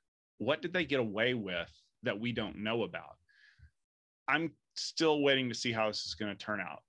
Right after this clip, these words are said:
Um, the other thing too is don't just blindly click. Check the validation logs. Make sure that the certificate that you're using is in the right time frame and it, uh, it hasn't been invalidated.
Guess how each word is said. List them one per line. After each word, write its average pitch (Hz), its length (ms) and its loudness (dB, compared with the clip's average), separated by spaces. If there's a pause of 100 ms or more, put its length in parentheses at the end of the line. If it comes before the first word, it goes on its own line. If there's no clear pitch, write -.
(200)
Um, 113 400 0 (120)
the 139 100 4
other 156 140 4
thing 139 200 0
too 131 260 0
is 104 260 -2 (420)
don't 160 240 0
just 147 300 -4
blindly 113 480 0
click. - 260 -4 (400)
Check - 340 0
the 139 80 -4
validation 101 640 0
logs. 80 300 -12
Make 131 340 2
sure 160 320 0
that 131 140 -4
the - 80 -10
certificate - 500 -8
that - 100 -10
you're 113 120 -2
using 107 500 -2
is 107 340 0 (520)
in 151 380 2
the 127 100 0
right 123 420 4 (480)
time 135 420 0
frame 101 440 0
and 95 120 -4
it, 98 120 -4 (140)
uh, 120 220 4
it 123 160 -4 (140)
hasn't 127 360 -2
been 139 140 2
invalidated. 120 640 2